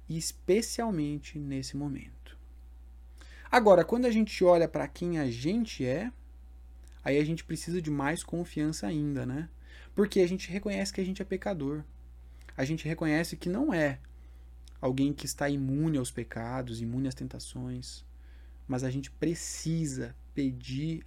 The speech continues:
a ajuda de Deus, a gente precisa se comunicar com Ele, pra gente estar em constante comunhão com Ele. E a partir dessa comunhão estar preparado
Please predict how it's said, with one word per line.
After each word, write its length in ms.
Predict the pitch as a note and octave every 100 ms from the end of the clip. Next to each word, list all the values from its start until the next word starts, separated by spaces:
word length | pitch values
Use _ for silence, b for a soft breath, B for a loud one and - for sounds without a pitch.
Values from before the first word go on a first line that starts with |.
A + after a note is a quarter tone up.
| -
a 100 | C3+
ajuda 440 | C3+ B2 D3 C#3+
de 120 | C3
Deus, 420 | A#2+ A#2+ B2+ B2+
a 60 | B2+
gente 200 | C3+ C3+
precisa 540 | - C3+ - D3 C#3+ b b b - - - - - - - - - -
se 180 | - E3+
comunicar 920 | - G3 A#3+ A#3 A3 D#3 D3 D3+ D3
com 260 | - F3+ D#3
Ele, 360 | C3+ C3+ C3+ C3 b b -
pra 120 | E3+
gente 260 | D#3+ E3+
estar 440 | F3+ - E3+ F3+ E3+ b b -
em 60 | F3
constante 360 | F#3+ E3+ F#3+
comunhão 520 | - G3+ G3 E3+ G3 B3
com 180 | -
Ele. 160 | C#3+ B2+
E 20 |
a 60 | C#3
partir 460 | D3 C#3+ - C4+
dessa 200 | D#4 C4+
comunhão 380 | B3 A3 F#3 E3
estar 180 | F#3 F#3
preparado 760 | F#3+ F#3+ G#3+ E3 D3 D3+ D#3